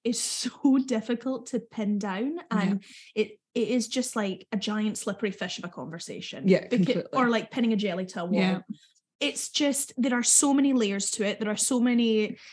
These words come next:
Speaker 1: things that kind of, like, we've been talking a lot about it, like, engaging in,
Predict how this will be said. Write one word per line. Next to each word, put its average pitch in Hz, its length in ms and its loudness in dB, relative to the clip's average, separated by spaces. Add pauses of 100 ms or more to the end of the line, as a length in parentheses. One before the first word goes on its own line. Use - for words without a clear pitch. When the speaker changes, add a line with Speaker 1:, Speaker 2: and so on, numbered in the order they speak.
(120)
Speaker 1:
things 226 240 4
that 226 120 2
kind 226 140 -2
of, 214 220 -2 (340)
like, 202 180 -2
we've 269 280 2
been 240 140 4
talking 233 440 -4
a 185 60 -4
lot 254 280 2
about 233 400 0
it, - 180 -6 (280)
like, 202 220 -4
engaging 220 560 2
in, 202 260 2